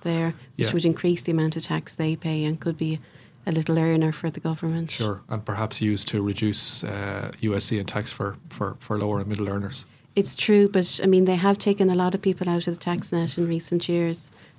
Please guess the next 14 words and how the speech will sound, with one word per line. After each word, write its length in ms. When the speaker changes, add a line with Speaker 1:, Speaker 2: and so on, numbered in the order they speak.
Speaker 1:
by 440
increasing 600
the, 80
the 280
level 340
at 140
which 200
you 60
start 340
to 80
pay 160
U 220
S 120
C. 280